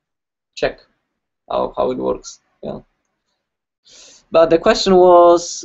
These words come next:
what are the stages included in the research for the experimental group, and what do the different stages contain?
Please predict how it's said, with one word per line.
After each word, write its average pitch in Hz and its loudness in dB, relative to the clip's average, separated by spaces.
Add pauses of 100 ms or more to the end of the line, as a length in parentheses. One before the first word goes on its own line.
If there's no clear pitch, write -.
what 185 -2
are 175 4
the 160 -2
stages 170 -6
included 160 -10
in 156 -14
the 143 -8
research 185 -8
for 156 -6
the 147 -4
experimental 160 -4
group, 156 -8 (140)
and 143 -4
what 139 -4 (160)
do 139 -14 (140)
the 127 -4
different 135 -10
stages 127 -8
contain? - -14